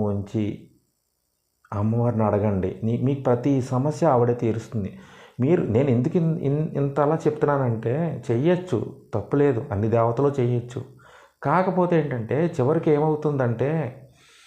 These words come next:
మంత్రాలన్నీ వదిలేసేటువంటి పరిస్థితులు కూడా రావచ్చు. ఈ నమ్-, ఈ మంత్రాలు పనిచేయట్లేదు, ఇవేమి కాదు అని చెప్పి మీరు విసిగిపోతారు. అందువల్ల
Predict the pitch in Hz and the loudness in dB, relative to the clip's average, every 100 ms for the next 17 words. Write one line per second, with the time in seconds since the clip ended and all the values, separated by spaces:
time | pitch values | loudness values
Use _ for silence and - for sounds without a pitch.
0 | - _ - _ _ _ _ _ _ _ | -20 _ -20 _ _ _ _ _ _ _
1 | _ 123 131 139 147 147 143 147 135 135 | _ -2 0 0 0 2 2 2 2 2
2 | 143 131 123 123 131 131 131 127 123 123 | 2 2 2 2 2 2 2 2 2 2
3 | 120 123 117 120 120 120 113 120 123 135 | 0 0 0 0 -2 -2 -2 -2 0 0
4 | 127 120 120 - - - - 98 98 101 | 2 2 0 -2 -10 -16 -4 0 2 2
5 | 95 - 95 - - - 131 120 104 110 | -2 -4 -8 -8 -18 -6 0 2 2 0
6 | 110 117 110 107 120 120 113 107 104 107 | -2 0 0 0 0 0 0 -2 -2 -2
7 | 104 101 101 98 - 107 101 101 113 120 | -2 -2 0 0 0 0 0 0 2 0
8 | 117 98 95 101 101 - 110 104 101 117 | 0 0 0 0 -2 -2 -2 -2 -2 -2
9 | 104 107 101 95 101 98 113 120 117 107 | 0 0 0 -2 -2 -2 -2 -4 -4 -6
10 | 95 - - - - - 101 98 95 | -6 -8 -16 -20 -20 -12 -6 -2 0